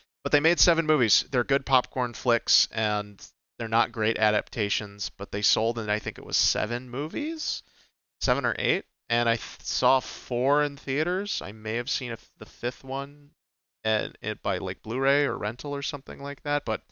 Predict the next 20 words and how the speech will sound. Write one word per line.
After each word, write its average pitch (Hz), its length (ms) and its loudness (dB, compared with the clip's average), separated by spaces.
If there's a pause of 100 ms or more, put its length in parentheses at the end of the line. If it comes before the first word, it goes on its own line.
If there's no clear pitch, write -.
(580)
at 131 140 2
that 123 180 4
point, 110 220 0
I 101 80 0
was 101 80 -4
just - 120 0
like, 110 140 -2
"This 110 220 0
is - 180 0
never 110 400 0
going 104 220 -6
to 113 80 -8
come 104 200 -6
back 101 260 2
to 110 100 -6
what 95 260 0 (240)
the 107 60 -12
first - 420 -4
movie 101 260 -6
was." 95 540 -2